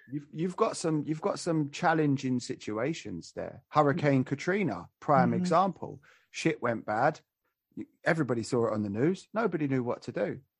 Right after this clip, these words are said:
Speaker 1: They
Speaker 2: Yeah.
Speaker 1: panicked. They started shooting at the National Guard that were trying to come in and help because they
Speaker 2: Right.
Speaker 1: were panicked.
Speaker 2: Right. Yeah. Yeah. So I, this kind of moves us right into, you know, the urban versus the wilderness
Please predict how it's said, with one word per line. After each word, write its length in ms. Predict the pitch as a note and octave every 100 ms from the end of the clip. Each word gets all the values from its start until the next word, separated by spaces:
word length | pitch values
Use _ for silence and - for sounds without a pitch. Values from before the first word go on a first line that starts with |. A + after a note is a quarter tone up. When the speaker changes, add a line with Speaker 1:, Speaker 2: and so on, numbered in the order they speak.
| -
Speaker 1:
They 140 | D3
Speaker 2:
Yeah. 120 | F3
Speaker 1:
panicked. 420 | A3+ E3 - - -
They 80 | G#3
started 320 | - D#3+ A#2+
shooting 500 | - - A#3 C3 G#2+
at 120 | A#2+
the 60 | C3+
National 360 | D3 C#3 D3+
Guard 320 | D3 G3+ D#3+ G#2+
that 100 | G#2
were 60 |
trying 220 | A#2+ C#3+
to 80 | C3
come 160 | - C#3
in 80 | C3+
and 120 | C3+
help 300 | G3+ D3+ - _ _ _
because 220 | C#3+ D3+
they 80 | D3
Speaker 2:
Right. 60 | C#3+
Speaker 1:
were 60 | C#3
panicked. 640 | - A3 - - _ - _ _ _ -
Speaker 2:
Right. 280 | F#2+ F2 - _ _ _ _ _ _ _ _ _ _ _ -
Yeah. 220 | F#3+ F#3 F3 _ _ _ _
Yeah. 220 | - G3+ G3+
So 360 | G#3 F#3+ F#3
I, 140 | - G3+
this 280 | F3+ G#3 G3+
kind 200 | A#3 G3+
of 160 | F3+
moves 340 | F#3 G3 F#3+ G3+
us 200 | G3 G3
right 200 | F#3+ F#3
into, 720 | F#3+ G3 - F#3+ F#3 F3+ F#3
you 140 | F3+
know, 180 | F3 E3+
the 120 | E3+
urban 500 | F3 E3+ F#3+ F#3+ F3+
versus 480 | F3 F3+ F3+ F#3 E3+
the 140 | E3 E3
wilderness 760 | F3 F#3 G3+ F3 D#3 - -